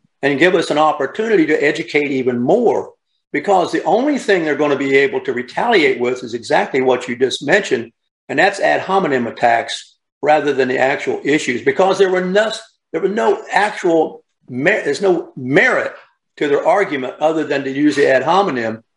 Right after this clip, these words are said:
logical fallacy on, and people would see through that." But I think it helped raise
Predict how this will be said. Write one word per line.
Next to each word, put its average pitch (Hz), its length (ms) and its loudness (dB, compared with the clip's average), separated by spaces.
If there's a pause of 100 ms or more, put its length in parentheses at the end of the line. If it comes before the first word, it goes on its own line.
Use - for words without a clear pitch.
(200)
logical 139 400 0
fallacy 156 560 0
on, 120 400 -2 (320)
and 147 260 -2
people 247 280 -2
would 185 140 2
see 151 220 0
through 185 340 0
that." 110 300 -6 (580)
But 156 260 0 (360)
I 202 200 2
think 170 280 -2
it 151 160 0
helped - 380 0 (260)
raise 147 580 -6